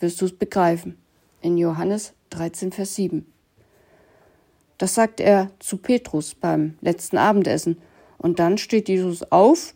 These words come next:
bindet sich ein Handtuch um und beginnt seinen Jüngern die Füße zu waschen. Ein Zeichen tiefer Liebe. Petrus versteht's nicht und wehrt ab. Zu fremd, zu viel.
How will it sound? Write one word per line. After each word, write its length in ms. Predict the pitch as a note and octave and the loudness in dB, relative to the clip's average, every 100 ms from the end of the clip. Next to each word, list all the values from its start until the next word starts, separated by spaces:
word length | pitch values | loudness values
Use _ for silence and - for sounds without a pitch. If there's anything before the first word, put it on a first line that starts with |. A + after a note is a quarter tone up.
| - | 2
bindet 380 | G3+ F#3+ F3 | 4 4 2
sich 320 | - F3 - - | 0 -4 -2 -8
ein 160 | D3 | -2
Handtuch 300 | D#3+ A3 C#4 | 0 4 4
um 200 | B3+ B3+ - - _ | 4 2 2 -10 _
und 180 | - G3+ | -2 0
beginnt 340 | F#3+ G3+ G3 | 2 4 2
seinen 280 | G3 F3+ F3+ | 2 2 4
Jüngern 320 | E3+ E3+ E3+ | 6 6 4
die 80 | F3 | 0
Füße 400 | F#3 G3+ F#3 D#3+ | -2 -2 -2 -2
zu 200 | - D#3 | -6 -8
waschen. 320 | D#3 - - - _ _ _ _ | -8 -8 -12 -18 _ _ _ _
Ein 120 | - D3+ | -12 -8
Zeichen 480 | E3 D#3 D#3+ F3 - - | -4 -2 -2 -4 -6 -4
tiefer 300 | E3 D#3+ D#3+ | -2 0 0
Liebe. 360 | G3+ G3 D3+ - _ _ _ _ | 2 2 0 -6 _ _ _ _
Petrus 420 | F3+ D#3+ - E3+ | -2 0 0 -4
versteht's 540 | - E3 - F#3 - | -4 -6 2 2 2
nicht 260 | F3 D#3+ - - _ _ | 0 0 -2 -18 _ _
und 260 | - F#3+ - | -4 -4 -2
wehrt 280 | - - | -6 -6
ab. 200 | - - _ _ _ _ | -10 -12 _ _ _ _
Zu 120 | - | -12
fremd, 440 | E3 - G3+ F#3 - _ | -10 -2 0 0 -4 _
zu 160 | - | -12
viel. 400 | E3+ - G3+ E3 | -10 -2 0 0